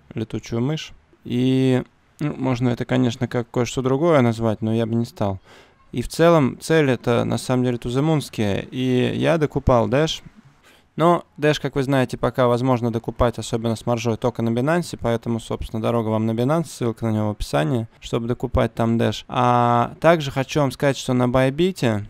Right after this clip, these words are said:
идёт регистрация на пятую серию недельных соревнований. Вот, одиннадцать дней ещё идёт регистрация. Всё, что нужно, это иметь в-, на балансе Байбита всего-то ноль ноль один би ти си в с-, по сумме всех валют. То есть можно в эфире, в Ripple, в чём хочешь держать. И нажать вот здесь "Регистр now", и всё.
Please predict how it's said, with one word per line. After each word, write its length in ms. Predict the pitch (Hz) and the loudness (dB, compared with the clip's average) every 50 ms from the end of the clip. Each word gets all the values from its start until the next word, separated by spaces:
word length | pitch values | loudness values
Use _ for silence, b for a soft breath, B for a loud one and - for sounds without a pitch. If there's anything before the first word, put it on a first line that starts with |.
| - - - _ | -14 -20 -20 _
идёт 360 | - - 127 127 160 165 160 | -12 -10 -2 2 2 2 2
регистрация 680 | 156 143 143 156 - - 185 185 175 165 - - 139 127 | 0 -2 -4 -6 -4 0 2 4 4 2 2 0 0 2
на 540 | 127 127 127 127 127 127 127 123 123 127 - - | 4 4 4 4 4 4 4 4 2 0 0 2
пятую 280 | 170 156 - - 147 | 2 2 2 2 -2
серию 420 | 135 - - 175 156 131 127 120 117 | -2 0 2 4 4 4 4 4 2
недельных 460 | 123 131 131 143 135 127 120 117 - | 2 2 2 2 2 2 0 -2 -4
соревнований. 640 | - 127 123 123 127 127 135 151 165 165 143 113 104 | -4 -4 -2 0 0 0 2 2 0 0 0 -2 -2
Вот, 220 | 110 123 117 - | 0 0 0 0
одиннадцать 440 | - 117 123 131 123 117 - - 120 | 0 -2 0 0 0 -2 -2 -4 -2
дней 160 | 127 131 120 | 0 0 2
ещё 180 | 113 101 - 113 | 0 0 -2 -6
идёт 160 | 113 107 - | -6 -6 -6
регистрация. 720 | 110 117 117 - - - 151 165 165 - - 123 107 101 - | -6 -6 -6 -6 -4 -2 -2 -2 -2 -4 -6 -6 -6 -6 -8
Всё, 180 | - - 156 160 | -4 -2 -2 -2
что 180 | - - 160 160 | 0 -2 0 0
нужно, 260 | 180 185 156 156 147 | 2 2 2 2 0
это 220 | 139 - - 143 | 0 0 0 -2
иметь 280 | 147 160 160 147 - - | 0 0 0 -2 -2 -6
в-, 100 | 117 131 | -6 -4
на 400 | 135 135 135 131 131 127 127 127 | 0 2 4 4 4 4 4 4
балансе 500 | 120 123 139 147 156 143 131 - - 127 | 2 2 2 2 2 2 0 -2 -4 -4
Байбита 560 | 120 131 135 135 143 170 160 - 131 117 107 - - | -2 0 0 0 0 -2 -2 0 0 0 -2 -2 -6
всего-то 520 | - - 214 208 214 220 202 - 175 156 | -6 -4 -2 2 4 4 4 4 4 4
ноль 260 | 160 175 196 190 180 | 6 8 8 8 8
ноль 220 | 185 190 180 170 165 | 8 8 6 6 6
один 240 | 160 160 175 170 | 4 4 2 2
би 80 | 143 147 | 0 0
ти 140 | - 160 156 | -4 -4 -4
си 300 | - - 196 202 190 - - | -2 -2 0 0 -2 -2 -4
в 80 | - - | -10 -12
с-, 80 | - - | -12 -2
по 180 | - 156 151 | 2 2 2
сумме 400 | 147 - - 185 170 143 123 110 | 2 2 2 4 4 4 4 2
всех 340 | 104 - - 143 123 110 101 | 0 -2 -2 0 0 0 0
валют. 360 | 110 120 123 135 165 175 - | 0 0 2 2 0 -2 -2
То 100 | - 113 | -4 -6
есть 140 | 107 - - | -6 -4 -2
можно 260 | 131 120 110 117 110 | -2 -2 0 -2 -2
в 100 | 110 117 120 | -2 -2 -4
эфире, 400 | - - 180 180 175 147 135 117 | -4 -4 -2 0 0 0 0 0
в 40 | 123 | -2
Ripple, 320 | 147 160 156 - - 117 | -2 -2 -2 -2 -4 -6
в 80 | 110 - | -6 -6
чём 200 | - 127 117 117 | -4 -4 -4 -2
хочешь 260 | - 131 120 104 113 | -2 -4 -4 -4 -4
держать. 380 | 117 113 107 104 107 95 95 - | -4 -6 -4 -4 -4 -6 -6 -6
И 140 | - - 156 | -8 -6 -4
нажать 380 | 180 175 180 170 180 170 - 160 | -2 -2 0 0 0 -2 -2 -4
вот 80 | 147 | -6
здесь 240 | 131 135 143 127 - | -4 -4 -4 -4 -4
"Регистр 460 | 139 139 131 139 139 - - - 127 | -6 -6 -6 -4 -6 -4 -2 -2 0
now", 300 | 127 135 147 156 156 147 | 2 2 4 4 4 2
и 140 | - - 127 | 2 -2 -4
всё. 440 | 123 - - - 165 143 117 107 - | -6 -6 -2 0 2 2 2 2 0